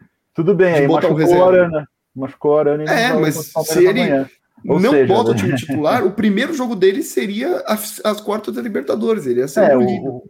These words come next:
Speaker 1: o, um erro também, de, na minha opinião, trocar o técnico.
Speaker 2: É, erro de plane-, de planejamento do Atlético. O Atlético
Speaker 1: Nesse
Speaker 2: demite o turco
Speaker 1: Uhum.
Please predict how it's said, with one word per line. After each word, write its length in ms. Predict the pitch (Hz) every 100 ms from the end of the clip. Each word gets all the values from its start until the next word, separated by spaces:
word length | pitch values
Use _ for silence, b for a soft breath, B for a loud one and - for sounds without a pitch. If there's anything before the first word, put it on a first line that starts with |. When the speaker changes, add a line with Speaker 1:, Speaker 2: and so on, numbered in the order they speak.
| -
Speaker 1:
o, 120 | 139 139
um 40 |
erro 240 | 139 131 123
também, 300 | 117 113 113
de, 180 | 104 -
na 120 | 104
minha 140 | 104
opinião, 480 | 113 - 104 101 101
trocar 300 | 101 104 110
o 80 | 104
técnico. 260 | 107 98 160
Speaker 2:
É, 60 |
erro 200 | 147 175
de 120 | 214
plane-, 320 | 196 220 208 170
de 100 | 180
planejamento 560 | 180 180 190 190 190
do 80 | 196
Atlético. 480 | 254 214 170 156 -
O 40 |
Atlético 320 | 202 147 208 214
Speaker 1:
Nesse 120 | 185
Speaker 2:
demite 380 | 175 175 160 170
o 60 |
turco 420 | - 180 226 -
Speaker 1:
Uhum. 120 | 196